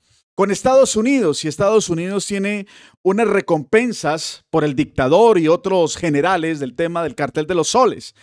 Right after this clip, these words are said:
Hay una gran diferencia, y es que Estados Unidos lo que ha emitido es básicamente una recompensa por el dictador.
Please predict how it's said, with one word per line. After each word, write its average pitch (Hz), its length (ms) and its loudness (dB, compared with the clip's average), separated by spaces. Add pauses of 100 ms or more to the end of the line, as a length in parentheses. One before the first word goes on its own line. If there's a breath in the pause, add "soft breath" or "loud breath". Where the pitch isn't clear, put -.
(200 soft breath)
Hay 269 180 2
una 285 160 0
gran 240 240 0
diferencia, 143 720 -2
y 160 140 0
es 233 160 2
que 285 80 -6
Estados 247 440 -2
Unidos 180 560 -6 (360 soft breath)
lo 170 240 2
que 196 120 2
ha 220 160 2
emitido 277 840 -2 (420)
es 196 240 0
básicamente 247 1040 0 (220)
una 233 180 4
recompensa 165 1040 0 (100)
por 139 140 -2
el 123 100 -6
dictador. 104 460 -16